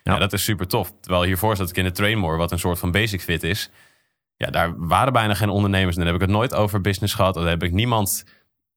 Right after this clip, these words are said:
Speaker 2: daar bijna niemand gesproken van, van, "Oh, daar ga ik een langdurige relatie mee opbouwen." Terwijl
Speaker 1: Mhm.
Speaker 2: in die nieuwe gym is dat wel zo. En uit onze klantengroep, als wij op seminars zijn, kom ik vaak ook zoals dat er een, iemand tussen zit waarvan ik denk van, "Hey, dat is echt een, echt een super toffe gast."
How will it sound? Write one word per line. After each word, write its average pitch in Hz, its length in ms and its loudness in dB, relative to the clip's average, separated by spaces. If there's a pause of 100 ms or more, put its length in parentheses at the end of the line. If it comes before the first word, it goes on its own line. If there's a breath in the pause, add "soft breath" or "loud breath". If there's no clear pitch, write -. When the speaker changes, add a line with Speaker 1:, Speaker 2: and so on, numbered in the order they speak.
(300)
Speaker 2:
daar 95 260 0
bijna 101 340 2
niemand 113 320 2
gesproken 98 360 0
van, 98 240 2
van, 104 100 2
"Oh, 110 80 4
daar 82 100 2
ga 87 140 2
ik 87 80 0
een 95 80 0
langdurige 95 440 2
relatie 101 400 2
mee 92 80 2
opbouwen." 80 440 0
Terwijl 92 220 2
Speaker 1:
Mhm. 101 100 6
Speaker 2:
in 87 60 0
die 87 120 0
nieuwe 98 300 0
gym 85 240 -2
is 85 80 -2
dat 87 140 -2
wel 104 180 2
zo. 80 300 -2 (480 soft breath)
En 90 120 -2
uit 87 140 4
onze 87 180 0
klantengroep, 95 560 0
als 82 100 -2
wij 85 140 2
op 82 100 -2
seminars 85 400 0
zijn, 85 320 -2 (320)
kom 95 160 -4
ik 87 80 -4
vaak 92 220 0
ook 104 160 -2
zoals 98 300 -2 (320 soft breath)
dat 87 120 -2
er 95 80 0
een, 95 220 -2
iemand 107 320 0
tussen 117 260 0
zit 101 140 0
waarvan 90 180 0
ik 90 60 2
denk 90 120 0
van, 101 80 0
"Hey, 107 120 4
dat 95 120 0
is - 60 -4
echt 104 220 0
een, 101 220 -2
echt - 160 -6
een 104 80 -2
super - 240 -6
toffe 98 200 -4
gast." - 380 -2